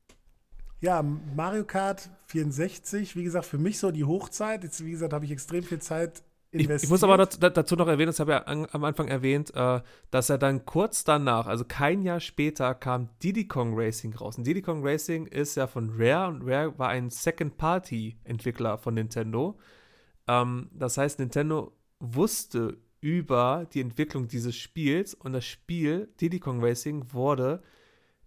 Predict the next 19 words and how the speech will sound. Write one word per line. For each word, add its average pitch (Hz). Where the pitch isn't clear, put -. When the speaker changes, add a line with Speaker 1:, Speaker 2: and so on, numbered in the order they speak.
Speaker 2:
erst 135
Ende, 180
äh, 127
siebenundneunzig 156
oder 175
so 147
enthüllt. 160
Das -
heißt, 143
die 131
haben 135
Mario 143
Kart 160
rausgebracht, 120
wussten 165
über 143
ein 123
Spiel 202
Bescheid 120